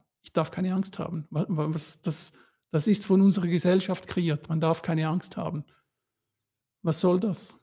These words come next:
Jeder hat Angst. Wir werden das ganze Leben immer wieder Angst haben. Die Frage ist,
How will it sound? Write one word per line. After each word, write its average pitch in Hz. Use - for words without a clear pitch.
Jeder 175
hat 160
Angst. -
Wir 143
werden 156
das 147
ganze 160
Leben 156
immer 175
wieder 160
Angst 156
haben. 127
Die -
Frage 175
ist, -